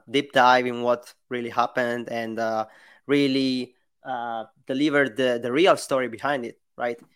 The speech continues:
Because most of the time, unfortunately, most of the news out there are just trying to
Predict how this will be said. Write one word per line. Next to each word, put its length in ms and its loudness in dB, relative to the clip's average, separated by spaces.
Because 300 -6
most 240 0
of 40 0
the 60 -4
time, 300 0
unfortunately, 800 -2
most 180 -4
of 100 -6
the 80 -8
news 220 -2
out 160 0
there 180 4
are 140 -2
just 420 0
trying 300 0
to 400 -8